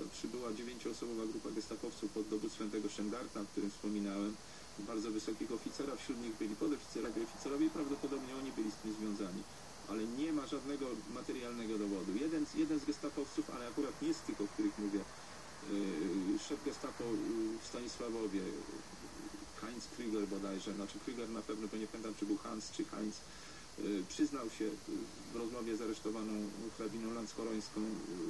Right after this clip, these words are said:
do tego, że brał udział w tym mordzie. E, i ona świadczyła potem, sama przyjechała do Niemiec, do Hamburga bodajże, na, na proces tego gesta-, tego potwornego gestapowcego mordercy. Sąd odrzucił jej świadectwo i,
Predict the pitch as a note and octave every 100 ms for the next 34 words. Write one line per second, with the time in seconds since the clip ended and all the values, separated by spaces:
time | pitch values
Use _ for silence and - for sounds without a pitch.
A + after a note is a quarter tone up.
0 | F#2+ A2+ G#2+ A2+ A#2 A2+ A2 C3 A#2+ G#2+
1 | G#2+ G2+ - G2+ G#2+ G#2+ G2+ G#2 A2 -
2 | - - - - - - G2+ - - A#2+
3 | B2 B2+ A#2+ - D3+ C#3 C#3+ A#2+ A2 A2
4 | G2+ G2+ C3+ B2+ - - A#2+ - A2 G#2+
5 | A2 A2 G#2 G2+ G2+ G#2 A2+ G#2+ G#2+ G#2+
6 | G#2 G2+ G#2 G2+ G2+ G2+ - A2+ G#2 G2+
7 | G#2 G2+ G2+ G2+ D#3 - G2+ G#2 G#2 -
8 | G#2 G#2 G2+ G2 G2+ G#2 - G2+ - G#2
9 | G2+ G#2 G2 G#2+ G#2 - G2+ - - -
10 | - - D3 C3 A#2+ G#2+ A#2 G2+ A2 G#2
11 | G2 - F#2+ G#2 G2 - - G#2 -